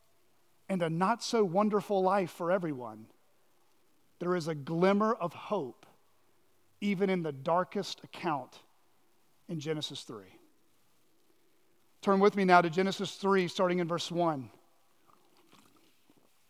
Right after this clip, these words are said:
Now the serpent was more crafty than any other beast of the field that the Lord God had made.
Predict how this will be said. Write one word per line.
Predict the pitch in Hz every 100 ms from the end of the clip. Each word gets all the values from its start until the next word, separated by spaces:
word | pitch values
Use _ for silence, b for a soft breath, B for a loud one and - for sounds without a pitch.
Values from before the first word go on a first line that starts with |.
| _ _ _ _ _ _ _ _ _ _ _ _ _ _ -
Now | 208
the | 214
serpent | - - 285 294 170 135 - _ _ _ - _ _ _ _ _ _ _ -
was | 127
more | 185 240
crafty | - 254 226 208 - 170
than | 160
any | 185 220 233
other | 202
beast | 151 185 226 - - -
of | 131
the | 123
field | - 190 202 214 214 -
that | 143
the | 139
Lord | 151 180 185
God | 180 180
had | 185 170
made. | 175 165 131 123